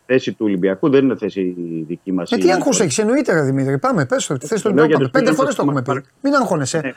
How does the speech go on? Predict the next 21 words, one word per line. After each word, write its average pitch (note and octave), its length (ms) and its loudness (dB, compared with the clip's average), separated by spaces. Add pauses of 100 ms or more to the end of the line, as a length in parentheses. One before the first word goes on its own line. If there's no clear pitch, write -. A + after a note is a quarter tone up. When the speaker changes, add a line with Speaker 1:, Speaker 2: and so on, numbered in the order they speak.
(140)
Speaker 2:
Τον G3+ 160 0
έχουμε A#3+ 280 2
το, A#3 100 2 (1300)
τον G#3+ 180 2
Κώστα. A3 260 2
Δώστε C4 220 2
μου A#3+ 60 2
και G3+ 100 2
τον F3 120 2
Κώστα. B2 340 -4
Πάμε. A3 360 0
Α, G3+ 360 2
φανταστικός. G#3+ 600 0 (220)
Κώστα, B3+ 220 2
κάνει B3 160 2
λίγο B3+ 140 4
πιο A#3+ 120 2
πίσω A3+ 180 0
Speaker 1:
Να F#3 60 0
το D3 40 -2
Speaker 2:
μόνο. - 160 -4